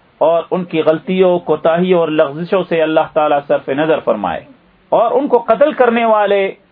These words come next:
ظاہر الدین بے برس بندقداری کی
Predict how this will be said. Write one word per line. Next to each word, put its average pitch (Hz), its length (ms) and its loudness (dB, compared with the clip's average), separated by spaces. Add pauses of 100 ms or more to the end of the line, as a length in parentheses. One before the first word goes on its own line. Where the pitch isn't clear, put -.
(100)
ظاہر 190 320 2
الدین 190 420 -4
بے 180 260 -2
برس 196 300 -2 (600)
بندقداری 175 840 0 (160)
کی 180 380 -2